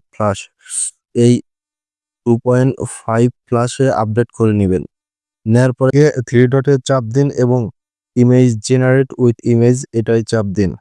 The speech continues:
এবং যে ছবিটি এডিট করতে চাচ্ছেন সেই ছবিটিকে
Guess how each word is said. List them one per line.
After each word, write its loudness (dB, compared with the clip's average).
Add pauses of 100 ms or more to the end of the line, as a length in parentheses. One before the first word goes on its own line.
(2250)
এবং 2 (360)
যে 4 (220)
ছবিটি 0
এডিট 0
করতে -2
চাচ্ছেন -2
সেই -2
ছবিটিকে 0